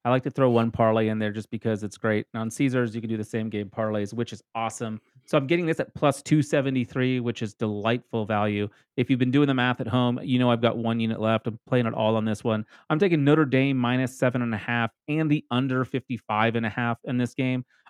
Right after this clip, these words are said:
I, you know, I'm not a huge, um, Notre Dame fan. I don't think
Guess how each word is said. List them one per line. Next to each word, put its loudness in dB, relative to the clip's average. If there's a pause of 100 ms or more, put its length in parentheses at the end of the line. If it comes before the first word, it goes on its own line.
(180)
I, 0
you -4
know, 0
I'm -2
not 2
a 4
huge, 0 (440)
um, 0 (160)
Notre 2
Dame 2
fan. 0
I 0
don't -4
think -2